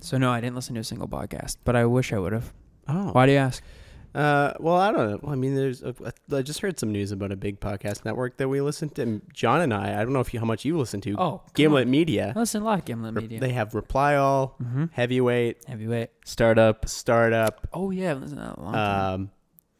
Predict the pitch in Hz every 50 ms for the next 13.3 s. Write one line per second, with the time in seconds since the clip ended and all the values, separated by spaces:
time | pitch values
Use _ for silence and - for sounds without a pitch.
0 | _ _ _ - 135 127 127 120 117 110 107 104 165 - 123 117 113 110 110 110
1 | 110 107 107 101 - _ _ _ _ _ - 123 123 110 - - 123 117 107 -
2 | - 110 110 110 107 107 107 104 104 104 104 101 120 113 110 110 110 110 107 101
3 | - - - 127 120 110 101 101 98 101 101 107 107 107 104 - - 143 147 143
4 | 135 - 139 135 131 123 117 - - 113 107 113 107 107 104 101 104 101 101 107
5 | 104 104 107 104 104 - - 120 123 127 131 131 123 - 139 131 127 127 120 123
6 | - - _ _ _ _ _ _ _ _ - 101 110 113 110 107 107 110 110 110
7 | 110 110 107 107 107 104 - _ _ _ _ _ _ _ _ _ _ _ - -
8 | - 175 - 226 247 233 226 - - 185 175 165 156 156 151 135 - - 120 117
9 | 131 - - 202 208 233 254 - 190 233 190 110 110 120 120 120 113 127 151 151
10 | 123 131 135 131 135 147 - 113 98 - - - - - - - - - - -
11 | - - - _ _ _ _ - - _ _ _ _ _ _ _ _ _ 120 120
12 | 139 123 - - - - 170 151 131 139 139 139 - 147 139 131 117 110 107 -
13 | 110 - - - 101 104